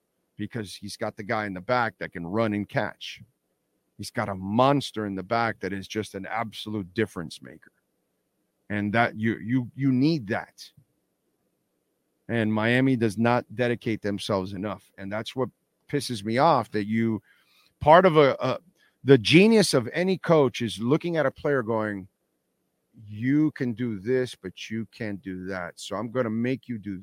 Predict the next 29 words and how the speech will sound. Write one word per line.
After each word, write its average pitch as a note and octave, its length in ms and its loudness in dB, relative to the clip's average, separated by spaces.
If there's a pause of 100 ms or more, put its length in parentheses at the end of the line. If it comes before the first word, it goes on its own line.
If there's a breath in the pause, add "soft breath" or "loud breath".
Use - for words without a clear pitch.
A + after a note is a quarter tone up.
this, A2+ 480 -4
this, A#2+ 420 -6
this, A2 460 -6 (360)
never B2 520 2
this, A#2 320 -2
this, A2 260 -8
and G2+ 160 -8
this." - 400 -14 (400)
And G#2 160 -6
that's A2+ 220 -2
not A2+ 100 -4
what G2+ 160 -4 (180)
Mc-, A2 240 -8
McDaniel's B2+ 540 0
not C3 160 -2
good E3 160 0
at G3+ 120 -4
that. - 140 -14 (1500)
It's - 200 -2
like D#3 260 6
you C#3 80 2
have D3 160 2
Mike C#3+ 260 0
Gesicki, C#3+ 540 -6
right? A2 300 0 (460)
Okay, D3+ 260 4
he D3 140 0
doesn't D3+ 300 -2
block. B2+ 340 2